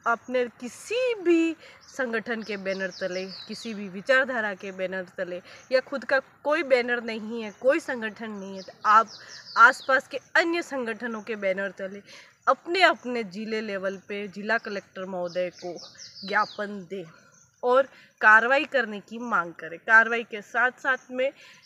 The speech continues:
देश के प्रशासन को ये एहसास होना चाहिए कि देश में अभी जनता मरी नहीं है, वो जिंदा है और इस तरीके की जो घटनाएं हो रही है, उनके खिलाफ आवाज़ उठाने के लिए तैयार बैठी है।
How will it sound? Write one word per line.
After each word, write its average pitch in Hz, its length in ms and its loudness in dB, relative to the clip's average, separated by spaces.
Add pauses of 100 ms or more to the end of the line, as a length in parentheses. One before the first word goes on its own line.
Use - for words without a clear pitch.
(480)
देश 262 460 -2
के 294 160 -4
प्रशासन 247 680 -2
को 269 140 -6
ये 240 160 -2
एहसास 262 520 4
होना 233 260 -4
चाहिए 220 400 -8
कि 240 180 -12
देश 226 640 -8
में 214 280 -10 (120)
अभी 233 360 -2
जनता 190 560 -4
मरी 190 460 -8
नहीं 208 540 -10
है, 262 140 -8 (360)
वो 240 420 2 (400)
जिंदा 226 440 4
है 277 260 0 (160)
और 269 240 6
इस 339 220 -6
तरीके 302 380 -2
की 339 180 -4
जो 294 200 -8 (1000)
घटनाएं 240 560 -2
हो 240 280 2
रही 214 320 0
है, 165 80 -14 (360)
उनके 269 400 -4
खिलाफ 214 640 -2
आवाज़ 240 360 4
उठाने 190 500 -6
के 190 140 -16
लिए 190 240 -10
तैयार 190 560 -2
बैठी 170 520 -16
है। - 60 -20